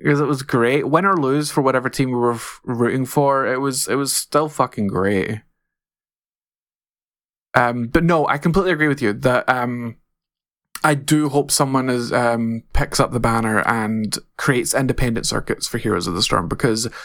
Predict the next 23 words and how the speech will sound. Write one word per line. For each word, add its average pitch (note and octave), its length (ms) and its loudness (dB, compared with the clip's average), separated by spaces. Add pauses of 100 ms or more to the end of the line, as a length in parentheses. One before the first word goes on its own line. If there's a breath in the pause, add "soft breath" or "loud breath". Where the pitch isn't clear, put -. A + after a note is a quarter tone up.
(320 loud breath)
there D3+ 180 4
are D#3+ 80 4
a E3 60 4
lot D3 300 2
of C3+ 80 -2
independent A#2+ 460 0
circuits A2 300 -2
for B2 140 0
a A#2 60 2
lot A#2 200 2
of A2+ 60 -2
games A2 260 -2
out G#2 200 0
there. G2+ 360 0
Um, F#2+ 240 0
fifa B2+ 440 -2
has A#2 320 0
them, A2+ 200 0
Tekken A#2 380 0
has A2+ 360 0
them. A2 420 0 (440 loud breath)
Um, A2+ 300 -2
there's A2 420 0